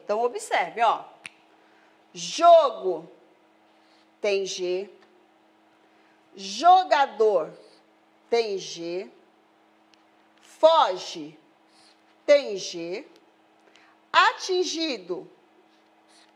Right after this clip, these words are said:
tem G. Configuram tem G.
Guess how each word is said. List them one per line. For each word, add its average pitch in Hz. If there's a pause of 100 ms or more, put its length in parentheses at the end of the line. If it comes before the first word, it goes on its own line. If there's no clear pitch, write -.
(140)
tem 285
G. 190 (1400)
Configuram 285 (840)
tem 349
G. 196